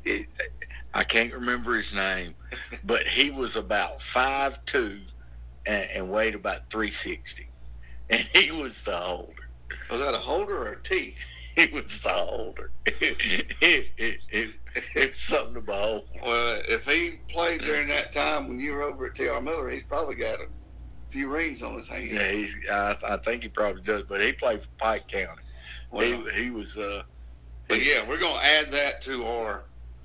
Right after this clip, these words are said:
Speaker 2: list of recognition for kids in our coverage area, the special team player of the week.
Speaker 1: Well,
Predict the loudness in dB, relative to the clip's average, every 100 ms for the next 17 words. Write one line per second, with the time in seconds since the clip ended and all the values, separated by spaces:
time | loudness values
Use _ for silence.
0 | -14 -16 -12 0 4 4 4 -2 -2 -2
1 | 2 2 2 -8 0 2 2 -4 -6 -10
2 | -16 -16 -16 -14 -16 -16 -14 -14 -14 -14
3 | -8 -2 -2 -2 2 2 2 -2 -2 -4
4 | -10 -4 -2 -2 -2 -2 -2 -2 -2 4
5 | 4 4 -4 -4 0 0 0 -4 -10 -12
6 | -10 -10 -8 -10 -8 -8 -10 -8 -6 -4
7 | -6 -4 -4 0 2 4 2 -2 -6 -8
8 | -8 -8 -10 -12 -14 -2 0 0 0 0
9 | 4 4